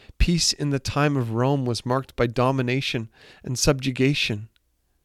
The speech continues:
Today we look to ideologies or corporations to bring change and shape this world for the better. We look to movements that will be the savior for our division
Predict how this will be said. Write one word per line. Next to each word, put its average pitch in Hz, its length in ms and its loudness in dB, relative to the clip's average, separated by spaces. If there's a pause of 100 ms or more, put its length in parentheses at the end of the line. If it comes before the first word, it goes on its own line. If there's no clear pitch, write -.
(600)
Today 135 300 6
we 127 180 2
look 123 220 0
to - 240 -4
ideologies 120 840 0
or 98 80 -4
corporations 117 1040 -2 (320)
to 110 100 -6
bring 117 300 -2
change 117 520 -2
and 98 140 -6
shape - 380 -2
this 123 180 -2
world 113 260 0
for - 140 -6
the 107 100 -4
better. 117 400 -2 (560)
We 131 120 0
look 127 220 0
to 127 100 0
movements 127 680 0
that - 160 -4
will 135 80 -4
be 123 180 -2
the 113 120 -2
savior 127 560 0
for - 200 -6
our 117 120 0
division 120 580 -4